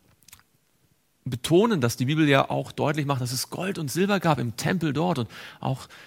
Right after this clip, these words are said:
im Neuen Jerusalem wird es Straßen aus Gold geben. Was kann dann so verkehrt daran sein, ein wenig Gold hier zu tragen? Nun, erst einmal ist interessant, dass gerade im Tempel all das Gold und Silber innerlich war und nicht äußerlich. Zum anderen sind das Gebäude.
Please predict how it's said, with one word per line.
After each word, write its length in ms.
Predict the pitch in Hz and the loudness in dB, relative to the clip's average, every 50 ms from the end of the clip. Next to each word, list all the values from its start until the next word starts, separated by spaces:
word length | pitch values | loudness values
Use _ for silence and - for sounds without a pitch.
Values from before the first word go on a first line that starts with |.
| - - | -16 -10
im 140 | - 123 127 | -6 -2 0
Neuen 180 | 143 165 165 | 2 2 2
Jerusalem 460 | 156 151 202 185 170 180 170 165 147 | 2 2 2 2 2 2 2 2 2
wird 100 | 143 - | 2 2
es 180 | 139 127 - - | 0 0 0 -2
Straßen 440 | - - - 139 151 180 175 - 175 | -4 -4 -4 -2 -2 -2 0 0 -2
aus 180 | 156 131 - | -2 -2 -2
Gold 300 | - 170 196 196 170 151 | -2 0 0 0 0 0
geben. 180 | - 156 143 143 | 0 0 0 2
Was 180 | 165 156 - - | 0 -4 -4 -4
kann 160 | - 165 160 | -4 -2 -2
dann 140 | 151 151 135 | -2 -2 -2
so 140 | 143 139 | -4 -4
verkehrt 360 | - 147 139 - 208 233 233 196 | -4 -4 -4 0 0 0 0 0
daran 200 | 151 143 139 123 | -2 -2 0 2
sein, 180 | 135 131 131 - - - - - - - | 4 2 2 2 -2 -18 -20 -20 -12 -6
ein 160 | - 139 123 | -4 -2 -2
wenig 300 | 139 135 139 131 - - | 0 -2 -2 -2 -2 2
Gold 200 | 135 135 131 123 | 4 4 4 4
hier 200 | - 247 254 - | 2 -2 -2 -2
zu 80 | - | -4
tragen? 360 | - - - 107 104 92 90 - - - - _ _ _ _ _ _ _ _ _ _ _ _ _ _ _ _ _ - | -6 -4 -4 -4 -4 -4 -6 -12 -18 -20 -20 _ _ _ _ _ _ _ _ _ _ _ _ _ _ _ _ _ -2
Nun, 180 | 170 185 - | 0 0 2
erst 260 | - - 156 185 - 156 | 2 2 2 2 2 2
einmal 300 | 127 120 120 120 120 - - - - - - | 4 4 6 4 4 2 -4 -18 -20 -20 -16
ist 80 | - | -12
interessant, 400 | 135 123 123 113 - 165 180 156 | -6 -6 -4 0 2 4 4 4
dass 140 | 120 107 - | 2 0 0
gerade 220 | - 123 123 120 117 | 0 -2 0 0 -2
im 120 | 110 104 | -4 -4
Tempel 400 | - 143 147 147 135 131 117 107 - - - - - | -2 -2 -2 0 0 0 -2 -2 -4 -10 -18 -6 0
all 140 | - 131 143 | 2 4 4
das 220 | 151 127 - - | 4 2 0 0
Gold 220 | - 135 139 143 | 0 2 2 2
und 120 | 147 131 113 | 2 0 0
Silber 260 | 131 139 135 147 - - _ _ _ _ - | 0 0 2 0 -2 -4 _ _ _ _ -4
innerlich 500 | 220 233 214 139 110 104 101 - - 107 | -4 -2 -2 -2 -4 -4 -6 -8 -8 -8
war 120 | 104 104 | -6 -6
und 100 | 110 120 | -6 -8
nicht 140 | 131 131 143 | -8 -6 -6
äußerlich. 480 | - 131 127 - 120 101 101 - - - _ _ _ _ _ _ _ | -4 -4 -4 -6 -6 -8 -8 -12 -14 -18 _ _ _ _ _ _ _
Zum 160 | - - - | -12 -8 -2
anderen 380 | - - 151 160 170 170 160 135 - - - - - | 2 2 4 4 4 2 2 0 -6 -14 -20 -20 -18
sind 140 | - - 151 | -12 -6 -2
das 300 | 143 151 - - - - _ - | 0 0 0 -2 -8 -12 _ -4
Gebäude. 480 | 127 127 113 143 151 160 139 113 98 | -2 2 6 8 8 8 8 6 4